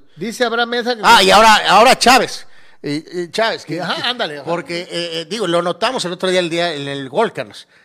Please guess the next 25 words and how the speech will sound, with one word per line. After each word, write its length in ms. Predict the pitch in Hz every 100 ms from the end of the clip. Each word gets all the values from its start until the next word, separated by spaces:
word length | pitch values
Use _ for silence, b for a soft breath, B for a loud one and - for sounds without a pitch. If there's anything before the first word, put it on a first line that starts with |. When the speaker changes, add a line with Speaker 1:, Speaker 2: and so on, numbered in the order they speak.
| b -
Speaker 2:
El 220 | 135 127
chavo, 500 | 175 180 208 175 151
lo 240 | 127 127
que 120 | - 156
hace 140 | 175
es 40 |
meter 300 | 196 185 180
un 100 | 180
gol 260 | 160 170 180
histórico 500 | 151 - 180 180 180
en 60 | 151
el 80 |
Mundial, 440 | 156 160 165 185 190
te, 240 | 156 _ _ - - - b b b _
te 100 | 160
la, 240 | 160 175 175
o 40 |
sea, 120 | 180
el 80 | 180
otro 220 | 247 247
día, 280 | 208 226 277
eh, 320 | 180 175 170 156
lo 180 | 165
pal-, 160 | 175 170
lo 140 | 170